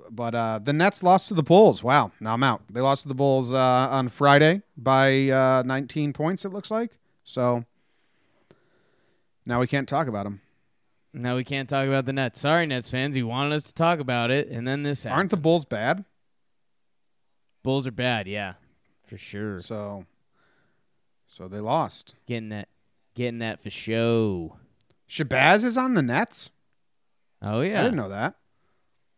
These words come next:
Speaker 2: Yeah, they're a fun little team.
Speaker 1: Little homie Baz?
Speaker 2: Little homie Baz.
Speaker 1: You got twelve minutes, one rebound, one assist. Is Baz not a good pro?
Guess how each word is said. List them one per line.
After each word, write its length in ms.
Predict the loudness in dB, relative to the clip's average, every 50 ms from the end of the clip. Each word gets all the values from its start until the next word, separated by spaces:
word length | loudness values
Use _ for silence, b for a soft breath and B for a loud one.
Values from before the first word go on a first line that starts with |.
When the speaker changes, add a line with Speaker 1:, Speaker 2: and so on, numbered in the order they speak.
| _ _ _ _ _ _ _ -14
Speaker 2:
Yeah, 200 | -10 -8 -6 -2
they're 140 | 0 0 0
a 40 | 0
fun 280 | -2 -2 -2 -2 0
little 160 | -2 -2 -2 -4
team. 260 | -4 -2 2 4 6
Speaker 1:
Little 140 | 8 8 10
homie 280 | 8 8 8 6 6
Baz? 520 | 8 8 10 10 10 10 8 6 4 -2 -10 _ _ _ _ _ _ _ _ _ _ _ _ _ _ _ _ _ _ -20
Speaker 2:
Little 200 | -16 -12 -8 -6
homie 280 | -6 -6 -6 -6 -6 -4
Baz. 640 | -2 0 0 2 0 0 -2 -4 -8 -12 -16 -20 _ _ _
Speaker 1:
You 100 | 0 4
got 200 | 8 8 8 8
twelve 300 | 8 8 10 10 10 10
minutes, 380 | 8 6 6 6 4 -2 -6 -4
one 220 | 2 4 4 6
rebound, 420 | 8 8 8 8 6 6 6 4 4
one 140 | 4 2 2
assist. 480 | 0 -2 -2 -4 -4 -6 -10 -14 -18 _ _ _ _ _ _ _ _ _ _ _ _ -8
Is 180 | -6 -6 -4
Baz 340 | 0 4 6 6 6 6 6
not 140 | 4 4 4
a 40 | 4
good 200 | 2 0 0 2
pro? 320 | 2 4 4 4 4